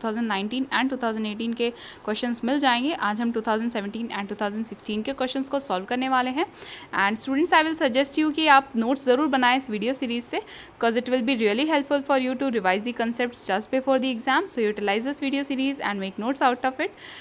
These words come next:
And students, if you have any queries, just drop them in the comment box। I will surely address your concern। And just to remind, through my channel, I am here to help you cover your syllabus and guide you throughout your journey। So stay tuned to my channel for more such videos। And let's begin now। So students, as you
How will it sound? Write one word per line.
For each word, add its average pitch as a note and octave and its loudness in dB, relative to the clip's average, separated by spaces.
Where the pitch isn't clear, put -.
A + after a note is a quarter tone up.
And D4 4
students, E4 2
if D#4 -4
you D#4+ 0
have D#4+ 6
any C#4+ 6
queries, C4 2
just B3+ 0
drop F#3+ 0
them C4 2
in B3 2
the B3+ 0
comment A#3 0
box। A#3 2
I G3+ 0
will A3+ 0
surely G3 2
address B3 0
your B3 2
concern। C4+ 0
And G#3 2
just A#3 2
to C#4 2
remind, C#4 6
through C#4 4
my A#3 4
channel, A#3 2
I A3 6
am A#3 2
here G3+ 0
to A#3 0
help G3 -2
you C4 0
cover G3+ 2
your G#3 -2
syllabus G#3 -2
and G3 -4
guide F#3+ -2
you A3+ -8
throughout G#3 0
your G#3+ 0
journey। C4 2
So C4 -2
stay D4 -2
tuned C#4+ 2
to C4+ 2
my B3+ 4
channel G#3+ -4
for F#3 -4
more G#3+ -4
such C4 -4
videos। A#3 -2
And G3 -4
let's - -10
begin A#3 -4
now। D4 -2
So F4+ 4
students, F4 4
as C#4+ 8
you D#4+ 2